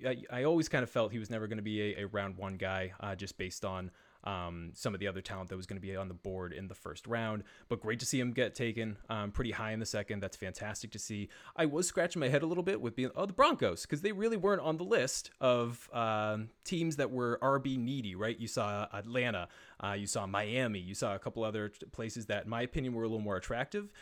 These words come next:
Uh, and you actually saw he was very much just about to fall to Atlanta until, uh, the Broncos traded up to get him. So that, in my book, is, uh, definitely says something about how they view him, um, to know that they had to jump,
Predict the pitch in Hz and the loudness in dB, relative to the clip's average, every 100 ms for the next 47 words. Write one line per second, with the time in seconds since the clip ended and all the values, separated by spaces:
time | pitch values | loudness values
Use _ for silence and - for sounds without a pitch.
0 | - - - 113 110 110 123 113 110 127 | -20 -8 0 2 2 2 0 0 2 2
1 | 123 131 - 131 113 127 107 - - - | 2 0 4 4 4 0 -2 -8 -20 -16
2 | 110 156 160 156 139 113 139 151 147 151 | 2 4 6 2 0 0 0 0 0 0
3 | - - 170 202 135 113 113 107 107 - | -2 0 4 4 2 0 0 0 0 -2
4 | 113 - 113 107 104 - - 110 110 107 | -4 0 2 2 -2 -6 -4 0 0 2
5 | 135 135 123 - - 117 110 110 107 95 | 2 2 -2 -2 -4 -4 -2 -4 -4 -2
6 | 117 - 87 - - 127 120 - - 165 | -2 -2 -12 -4 2 4 2 -2 0 0
7 | - 175 160 156 - - 123 117 - - | 2 2 4 6 6 6 2 2 -6 -14
8 | - - 120 107 110 151 143 127 120 - | -20 0 2 4 2 0 0 -2 0 0
9 | 135 127 104 95 110 101 87 98 127 151 | -2 0 0 0 -2 -2 -4 -2 2 2
10 | 185 - - 98 92 90 - - 107 104 | 0 -6 -4 -2 -2 -4 -4 -2 0 2
11 | 120 127 113 107 - 104 107 107 101 120 | 2 2 0 -2 -2 -6 -4 -4 -2 -2
12 | - | -2